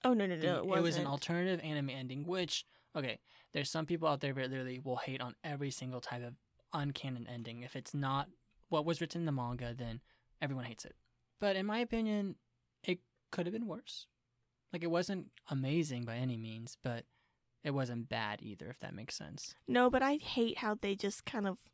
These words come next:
Speaker 1: they left the story open for it to continue, but then they chose not to continue.
Speaker 2: Well, okay, so what makes me the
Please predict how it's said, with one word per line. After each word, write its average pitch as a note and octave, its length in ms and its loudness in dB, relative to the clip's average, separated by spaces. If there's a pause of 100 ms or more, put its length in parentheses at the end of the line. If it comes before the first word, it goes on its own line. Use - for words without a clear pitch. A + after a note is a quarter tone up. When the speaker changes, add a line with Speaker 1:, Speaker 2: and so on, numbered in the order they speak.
(140)
Speaker 1:
they G#3 120 4
left G3 420 2 (100)
the A3 100 -4
story G3 460 2
open F#3+ 420 0
for F3+ 180 -2
it - 120 -8
to F#3+ 80 -4
continue, F#3+ 580 -2
but - 180 -4
then F#3 180 -2
they F3 100 -2
chose - 300 -6
not - 220 -8
to - 120 -16
continue. - 400 -10
Speaker 2:
Well, F#3+ 220 2
okay, F3 180 -2
so F#3+ 340 -4 (220)
what F#3 160 0
makes G3+ 240 -2
me F3 80 0
the C#3+ 200 -2